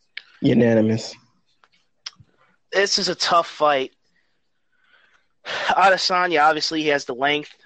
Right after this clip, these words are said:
Speaker 2: He's six four, and I think, uh, Gastelum's, what, five nine?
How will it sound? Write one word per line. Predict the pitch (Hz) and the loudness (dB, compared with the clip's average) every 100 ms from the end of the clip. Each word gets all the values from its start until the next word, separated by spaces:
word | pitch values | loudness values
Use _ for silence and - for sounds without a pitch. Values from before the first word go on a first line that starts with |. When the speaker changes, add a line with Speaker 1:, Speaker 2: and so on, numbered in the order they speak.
| _ _ | _ _
Speaker 2:
He's | 143 135 123 - _ _ _ | -12 -10 -8 -10 _ _ _
six | - - 160 - | -8 -6 -4 -6
four, | - 156 156 160 | -4 0 2 2
and | 143 | 0
I | |
think, | 127 143 143 127 135 | -4 -8 -10 -8 -4
uh, | 127 123 117 117 - _ _ _ _ _ _ _ _ _ _ _ _ _ _ _ _ _ _ _ _ _ _ _ _ | 0 0 -2 -4 -12 _ _ _ _ _ _ _ _ _ _ _ _ _ _ _ _ _ _ _ _ _ _ _ _
Gastelum's, | 123 143 - 156 143 127 | 0 0 -2 -6 -8 -8
what, | 120 | -8
five | - 135 139 135 | -4 -2 -2 -4
nine? | 139 160 170 160 | -6 -4 -6 -8